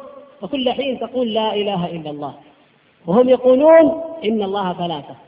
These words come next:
إن الله ثالث ثلاثة". هذا إذا كانوا نصارى،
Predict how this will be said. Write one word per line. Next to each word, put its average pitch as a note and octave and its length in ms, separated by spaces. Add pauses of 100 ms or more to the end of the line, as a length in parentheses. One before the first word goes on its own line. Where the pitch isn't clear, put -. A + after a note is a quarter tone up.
(460)
إن A3 140
الله G#3 280
ثالث F#3+ 400
ثلاثة". F3 320 (720)
هذا A#3+ 200
إذا A#3 140
كانوا B3+ 380
نصارى، A#3 440